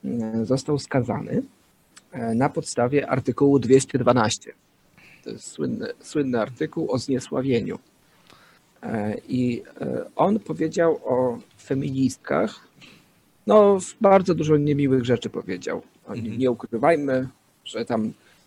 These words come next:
Speaker 1: e, powiedział, że są fe-, feminazistkami, że są jakimiś tam głupimi owcami, że i tam jakieś, no, nie-, nie-, niemiłe rzeczy powiedział o nich, że, że, że ich nie lubi generalnie. No,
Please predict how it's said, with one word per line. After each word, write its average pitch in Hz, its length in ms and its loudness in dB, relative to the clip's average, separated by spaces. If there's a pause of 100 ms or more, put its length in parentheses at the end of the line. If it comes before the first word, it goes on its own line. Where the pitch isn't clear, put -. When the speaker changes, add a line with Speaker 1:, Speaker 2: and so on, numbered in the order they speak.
(160)
Speaker 1:
e, 104 120 -8
powiedział, 113 460 -4
że 113 80 -8
są - 160 -6
fe-, - 280 -4
feminazistkami, 127 1160 -2
że - 120 -8
są 123 200 -10
jakimiś 110 460 -8
tam 117 220 -4
głupimi 127 520 -2
owcami, 135 840 -4
że 113 220 -4
i 196 140 -10
tam 151 240 -4
jakieś, 156 440 -6
no, 233 220 0
nie-, 359 1000 -6
nie-, 285 140 -2
niemiłe 233 460 6
rzeczy - 240 -2
powiedział - 460 -12
o - 40 -14
nich, - 180 -20
że, - 160 -20 (320)
że, 220 160 -2
że 214 140 4
ich 202 140 -2
nie 180 100 4
lubi 127 320 4
generalnie. 117 680 -12
No, 78 60 -12